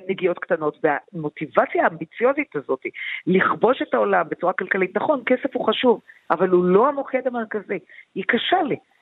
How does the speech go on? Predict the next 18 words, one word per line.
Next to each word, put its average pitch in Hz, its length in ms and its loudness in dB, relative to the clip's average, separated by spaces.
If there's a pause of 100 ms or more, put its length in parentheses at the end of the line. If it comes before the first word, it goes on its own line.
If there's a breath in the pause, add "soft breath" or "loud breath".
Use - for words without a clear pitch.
(120)
ולכן 180 360 2
אני 254 140 -2
אומרת 285 300 0
שגם - 220 0
הציק 302 440 -2
לי 269 100 0
כשקראתי 196 460 0
את 233 80 -2
הספר, 339 360 2
שאפילו 269 580 0
ברמה 285 440 0
הגנטית-ביולוגית, 269 1120 -2 (340 loud breath)
הטיפ 302 380 0
הזה 220 180 0
לא 208 140 -4
מתאים 190 320 -8
לרוב 160 260 -4
האנשים. 156 420 -8